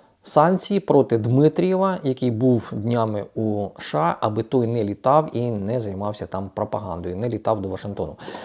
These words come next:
А Лавров каже, коли нас запрошують, ми говоримо, що згодні, давайте домовимося про формат, місце і час. Президент С Ш А Трамп сказав, що запрошення скасовується. Пізніше американці сказали, що скасування означає перенесення. Так що все залежить від ініціатора.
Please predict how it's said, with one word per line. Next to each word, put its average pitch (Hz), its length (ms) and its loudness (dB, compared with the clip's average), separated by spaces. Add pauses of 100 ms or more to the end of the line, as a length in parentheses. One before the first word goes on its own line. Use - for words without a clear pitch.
(280)
А 160 160 10
Лавров 170 460 6
каже, 170 340 8
коли 151 280 6
нас 151 240 6
запрошують, 147 680 4
ми 202 160 2
говоримо, 113 560 2
що 143 180 2
згодні, 165 380 2
давайте 135 360 4
домовимося 139 640 2
про 170 180 0
формат, 92 540 -2 (280)
місце 214 420 2
і 107 80 -4
час. - 440 -8 (500)
Президент 170 440 6
С - 60 -6
Ш 185 80 4
А 185 40 8
Трамп 196 320 2
сказав, 120 400 4
що 139 140 -2
запрошення 160 480 0
скасовується. 92 720 -4
Пізніше 196 440 2
американці 123 500 0
сказали, 107 440 0
що 123 200 -2
скасування 185 540 0
означає 120 360 2
перенесення. 110 760 2 (340)
Так - 180 -2
що - 140 0
все 165 260 2
залежить 117 480 0
від 107 240 -4
ініціатора. 101 680 -6